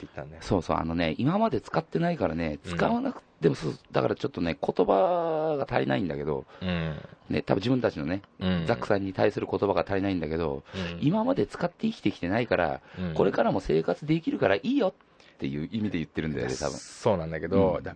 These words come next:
Speaker 1: みんな同じこと言うんだ。
Speaker 2: うんうん。
Speaker 1: 体調だけじゃなくて。
Speaker 2: うん。
Speaker 1: だ-、俺多分あっても使わないと思うって言うんだ。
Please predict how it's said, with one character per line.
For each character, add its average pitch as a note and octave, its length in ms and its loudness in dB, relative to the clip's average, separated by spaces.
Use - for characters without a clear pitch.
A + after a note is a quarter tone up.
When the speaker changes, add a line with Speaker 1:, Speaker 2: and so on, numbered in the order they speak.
Speaker 1:
み D3+ 160 0
ん A3 280 2
な G3 160 4
同 E3 200 4
じ D#3 80 -4
こ D#3 100 0
と G2+ 80 -6
言 E2+ 120 -2
う - 20 -4
ん D#2+ 80 -6
だ。 D#2+ 120 -4
Speaker 2:
う F#2 80 2
ん - 20 6
う D2+ 320 0
ん。 C#2+ 140 -12
Speaker 1:
体 B2+ 180 2
調 B2+ 100 2
だ A#2 120 6
け A2+ 80 0
じ G#2 60 2
ゃ F#2 60 0
な F2 100 -6
く - 100 -20
て。 - 100 -4
Speaker 2:
う D#2+ 120 0
ん。 C#2 440 -2
Speaker 1:
だ-、 - 120 -12
俺 B2 160 -8
多 - 160 -10
分 F#2 320 -2
あ - 80 2
っ F#3 60 2
て - 180 -4
も F#2 140 -2
使 - 220 0
わ B2+ 120 4
な C#3+ 100 4
い B2+ 80 0
と E2+ 100 -2
思 E2+ 160 -4
う E2 60 -4
っ - 20 -10
て E2+ 200 -8
言 D#2+ 80 -4
う - 20 -8
ん - 40 -10
だ。 - 140 -10